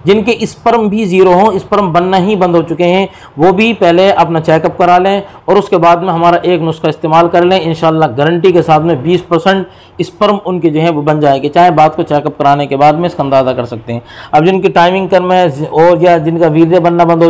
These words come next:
چکا ہے، جوش کی کمی، تناؤ کی کمی، سختی کی کمی، اگر یہ پریشانیاں کسی بھائی کو ہیں تو آپ بنا پریشان، بنا کسی جھجک کے آپ اس نسخے کا استعمال کر سکتے ہیں، آپ کو بہترین نمبر ایک کا result اس دوائی سے ملنے والا ہے۔ تو بھائی کوئی بھی ہے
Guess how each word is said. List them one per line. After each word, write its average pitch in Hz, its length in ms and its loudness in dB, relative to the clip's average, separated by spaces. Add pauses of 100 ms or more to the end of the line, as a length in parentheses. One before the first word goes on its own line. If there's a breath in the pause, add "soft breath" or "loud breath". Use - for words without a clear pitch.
چکا 165 220 2
ہے، 160 60 2
جوش 160 260 0
کی 165 120 0
کمی، 170 280 0
تناؤ 165 300 0
کی 160 120 -4
کمی، 165 260 -4
سختی 160 320 -6
کی 160 120 -2
کمی، 165 280 0 (320 loud breath)
اگر 175 220 2
یہ 220 220 0
پریشانیاں 202 480 0
کسی 175 220 -2
بھائی 165 220 2
کو 165 120 0
ہیں 180 160 2 (300 loud breath)
تو 170 80 0
آپ 185 260 4
بنا 175 200 0
پریشان، 156 420 -4
بنا 170 180 2
کسی 156 240 -2
جھجک 156 340 -2
کے 180 120 0
آپ 156 220 2
اس 151 100 -14
نسخے 156 300 -6
کا 147 80 -2
استعمال 143 420 0
کر 143 100 -4
سکتے 160 320 -2
ہیں، 190 100 -4 (280 loud breath)
آپ 160 220 0
کو 180 80 -4 (140)
بہترین 170 460 -2
نمبر 160 300 0
ایک 170 240 -2
کا 170 140 4
result 160 400 -2
اس 147 120 -4
دوائی 143 260 2
سے 139 120 -8
ملنے 135 240 -4
والا 123 300 2
ہے۔ 113 80 -8 (400 loud breath)
تو 185 80 0
بھائی 170 240 2 (100)
کوئی 185 160 0
بھی 175 160 -2
ہے 196 180 2